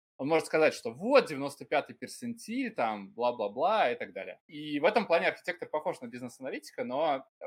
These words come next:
у архитектора зона ответственности сильно больше, да, он там не только за бизнес-требования отвечает, он вообще отвечает за все технические требования на, на проекте, и потом его ответственность в том, чтобы убедиться, что эти требования будут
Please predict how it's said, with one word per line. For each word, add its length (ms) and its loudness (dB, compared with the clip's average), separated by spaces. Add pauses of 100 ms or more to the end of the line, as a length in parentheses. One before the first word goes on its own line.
(120)
у 60 -2
архитектора 520 -4
зона 200 -4
ответственности 680 -8 (280)
сильно 320 -4
больше, 340 0
да, 140 2
он 180 -4
там 200 -4
не 80 -8
только 240 -4
за 100 -4
бизнес-требования 640 -8
отвечает, 400 -10
он 80 -12
вообще 220 -6
отвечает 380 -8
за 80 -16
все 280 -2 (360)
технические 640 -6
требования 580 -6
на, 540 -2 (260)
на 160 0
проекте, 600 2
и 160 -10
потом 360 -2
его 260 -2
ответственность 600 -2 (240)
в 60 -20
том, 220 0
чтобы 260 -12
убедиться, 420 -8
что 240 -2
эти 240 -6
требования 460 -6
будут 320 -8